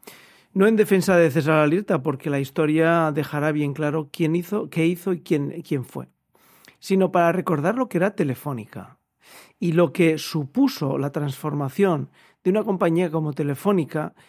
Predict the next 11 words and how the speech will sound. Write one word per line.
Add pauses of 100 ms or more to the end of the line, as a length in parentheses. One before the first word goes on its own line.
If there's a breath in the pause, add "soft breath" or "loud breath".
(200 soft breath)
en
una
multinacional (580)
europea (460)
e
internacional. (1200 loud breath)
Yo
creo
que
la
gente